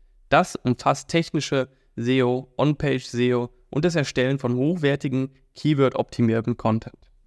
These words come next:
Aufbau von Backlinks. Backlinks,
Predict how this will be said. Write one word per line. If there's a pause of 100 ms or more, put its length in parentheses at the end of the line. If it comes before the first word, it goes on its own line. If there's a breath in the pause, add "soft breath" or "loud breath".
(680)
Aufbau (120)
von
Backlinks. (680)
Backlinks,